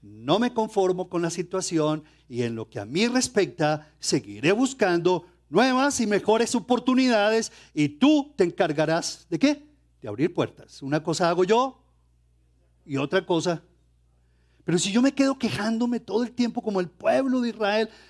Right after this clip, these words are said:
quejándose y quejándose, hay momentos en que hay que perdonar sin regaños, ni condiciones, ni justificaciones, ni condiciones. ¿Para hacer qué?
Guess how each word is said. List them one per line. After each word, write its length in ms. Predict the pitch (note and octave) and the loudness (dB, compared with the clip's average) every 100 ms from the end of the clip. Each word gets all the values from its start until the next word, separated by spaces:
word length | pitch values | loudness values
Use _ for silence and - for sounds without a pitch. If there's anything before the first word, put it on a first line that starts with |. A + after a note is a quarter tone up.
| _ | _
quejándose 640 | - G3+ G#3+ G#3 G3 F#3+ | -4 -2 0 0 -2 -2
y 40 | F#3+ | -4
quejándose, 680 | - F#3 G3 F3+ D#3 D#3+ - _ _ _ _ | 0 0 0 -2 -4 -6 -14 _ _ _ _
hay 100 | A#3+ | 2
momentos 600 | C4 C#4+ C4+ F3+ C3+ B2 | 2 4 2 0 -8 -6
en 80 | D3+ | -6
que 140 | - D#3+ | -2 -2
hay 60 | |
que 120 | D3+ D#3 | -2 -4
perdonar 720 | E3 D3 C#3 C#3 D#3 - _ _ _ _ | -4 -4 -2 0 -2 -4 _ _ _ _
sin 320 | - - D3+ | -14 -2 -2
regaños, 800 | C3+ C3+ G#2+ D3+ F3 F#3+ G3+ G#3+ | 0 -6 0 0 0 -6 -6 -6
ni 100 | F3 | -8
condiciones, 920 | B2+ A#2+ A2+ - E3+ F3+ F#3+ G3+ G#3 F3 | -8 -10 -10 -2 0 0 -2 0 0 -2
ni 120 | C#3+ | -6
justificaciones, 1080 | D3 - B2 B2+ B2 - D#3+ F3+ F#3 G3 F#3 | -8 -14 -16 -16 -16 -4 0 0 -2 -4 -4
ni 120 | D3 | -6
condiciones. 800 | C#3+ A#2 A#2+ F3 F3+ F3+ F#3 F#3 | -6 -10 -8 0 0 2 -2 -6
¿Para 240 | - C#3 | -8 -8
hacer 220 | B2 E3 D3+ | -4 -6 -2
qué? 200 | C4 | -6